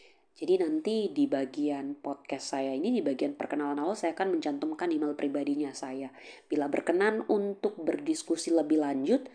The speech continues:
dengan senang hati saya akan mau untuk melakukan diskusi tersebut.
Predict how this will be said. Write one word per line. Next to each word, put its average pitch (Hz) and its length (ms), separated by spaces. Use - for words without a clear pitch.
dengan 151 220
senang 156 260
hati 320 560
saya 165 560
akan 196 800
mau 208 400
untuk 160 320
melakukan 156 560
diskusi 151 400
tersebut. 151 400